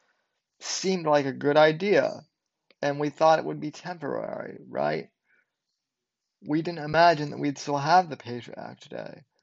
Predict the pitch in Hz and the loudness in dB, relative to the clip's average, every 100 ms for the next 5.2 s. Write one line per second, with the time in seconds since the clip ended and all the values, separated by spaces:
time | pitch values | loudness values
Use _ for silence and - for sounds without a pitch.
0 | _ _ _ _ 135 139 151 170 190 165 | _ _ _ _ -14 -10 0 2 4 0
1 | 156 143 135 135 143 143 139 - 135 139 | -4 0 0 0 0 -2 -2 -4 -4 -4
2 | 143 139 127 127 - 180 175 135 120 120 | -6 -8 -8 -8 -4 -4 -2 -4 -4 -4
3 | 120 - 58 60 58 - _ - _ _ | -4 -6 -2 0 -2 -4 _ -20 _ _
4 | _ _ _ _ _ - 135 131 127 123 | _ _ _ _ _ -6 0 0 0 -4
5 | 110 107 | -8 -16